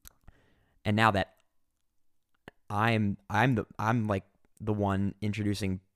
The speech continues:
uh, people to new places, like Peter. And, I mean, he introduces me to new people, not as many new places per se, but, like, he's, he's a karaoke veteran. It's just, like,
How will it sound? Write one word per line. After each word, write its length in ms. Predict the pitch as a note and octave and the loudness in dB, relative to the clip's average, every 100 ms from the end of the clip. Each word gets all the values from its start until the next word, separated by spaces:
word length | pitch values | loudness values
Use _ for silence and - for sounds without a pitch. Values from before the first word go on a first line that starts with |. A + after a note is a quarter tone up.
| _ _ - | _ _ -6
uh, 160 | F#2+ | -6
people 320 | - G#2+ - G2 | -4 -6 -2 -2
to 80 | |
new 160 | F#2+ F#2+ | 0 -2
places, 580 | - F#2 F#2 - F2 - | -2 -4 -2 -6 -10 -4
like 300 | G2+ G#2+ - | -2 -2 -2
Peter. 420 | A2 G#2+ G2 G2+ _ _ _ - | -4 0 0 -2 _ _ _ -4
And, 240 | F#2+ F#2+ | -2 -2
I 20 | G#2+ | -2
mean, 160 | G#2 | -2
he 140 | G#2+ C3 | 0 -2
introduces 460 | B2+ G#2+ G2 G#2 | -2 -2 -2 -2
me 120 | G2 | -2
to 80 | F#2 | 0
new 160 | F#2+ F#2 | 0 -2
people, 480 | - A#2+ F2 F2 - - - _ _ - | -2 -4 -2 -4 -6 -20 -20 _ _ -4
not 140 | A2 A2+ | 0 2
as 100 | G#2+ | 2
many 180 | G#2 | 0
new 140 | G2+ F#2 | 0 -2
places 480 | - G#2+ G#2+ G2 - | -2 0 0 -2 -4
per 180 | F#2 | -4
se, 260 | G2+ F2+ F2 | -2 -2 -2
but, 180 | F#2+ - | -2 -4
like, 260 | F2 - - _ _ _ - _ _ | -6 -6 -14 _ _ _ -20 _ _
he's, 380 | - F3 E3+ - | -6 -4 -6 -8
he's 200 | A#2+ D#3 | -4 -2
a 60 | F3+ | -2
karaoke 540 | C#3+ C3 A2+ G#2+ G2+ | 2 4 4 2 -2
veteran. 560 | F2+ F#2+ F#2 F2 F2 E2+ | -2 0 2 2 0 -2
It's 140 | F#2 | -2
just, 300 | - F#2+ - | -2 -4 -4
like, 300 | F2+ E2+ - | -2 -4 -6